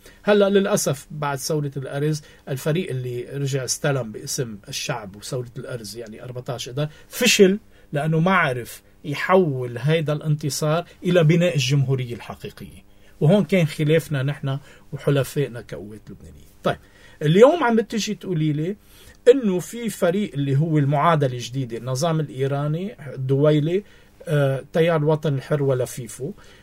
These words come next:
أوكي، عم عاملين معادلة جديدة، هي إنه أنا بطعميك، خليك معي.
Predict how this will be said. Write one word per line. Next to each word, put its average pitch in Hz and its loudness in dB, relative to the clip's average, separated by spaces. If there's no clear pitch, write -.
أوكي، 180 2
عم 196 2
عاملين 214 2
معادلة 214 6
جديدة، 180 -2
هي 220 2
إنه 208 0
أنا 196 4
بطعميك، 220 2
خليك 185 2
معي. 117 0